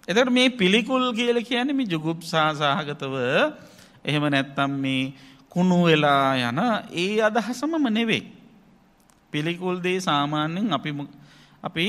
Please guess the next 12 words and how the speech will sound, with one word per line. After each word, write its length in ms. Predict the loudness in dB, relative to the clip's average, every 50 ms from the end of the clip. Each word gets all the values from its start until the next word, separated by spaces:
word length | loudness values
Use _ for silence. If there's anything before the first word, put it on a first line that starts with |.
| 0 -2 -4 -6 -8 -16 -20 -20 -20 -20 _
පිළිකුල් 460 | -8 -6 -4 -4 -6 -4 -4 -4 -4
කියලා 240 | -2 -4 -4 -4 -2
කියන්නේ 220 | -2 0 2 4
අප්‍රිය 420 | 2 2 2 -2 -4 -2 -2 -2 -2
දේවල්. 440 | -4 -8 -10 -12 -12 -14 -16 -16 -18 -20 _ _ _ _ _ _ _ _ _ _ _ _ _ _ _
නේද? 300 | -6 -4 -2 -2 -2 -2 -6 -10 -18 -20 -20 -20 -20 -6
පිළිකුල් 480 | _ 2 2 2 2 2 2 2 2 2
නැති 300 | 4 4 2 2 2 0
දේ 180 | -2 -2 -2 -2
කියන්නේ 440 | 0 0 2 0 0 -2 -6 -12 -16 -20 -20 _ _ _ _ _ _ _ _ _ _ _ -10
ප්‍රිය 260 | -6 -2 0 4 6 6 6
දේවල්. 500 | 4 2 0 0 0 -2 -4 -6 -8 -10